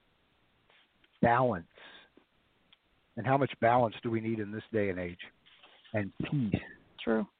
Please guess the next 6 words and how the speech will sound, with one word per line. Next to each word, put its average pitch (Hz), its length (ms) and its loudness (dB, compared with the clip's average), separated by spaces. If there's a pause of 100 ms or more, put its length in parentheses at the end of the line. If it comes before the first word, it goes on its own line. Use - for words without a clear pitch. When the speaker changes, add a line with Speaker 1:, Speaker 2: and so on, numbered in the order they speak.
Speaker 1:
Increase 165 260 2 (100)
your 127 140 0 (360)
overall 147 760 6
emotional 117 640 -4
well-being. 104 720 -4 (1400)
And 120 540 4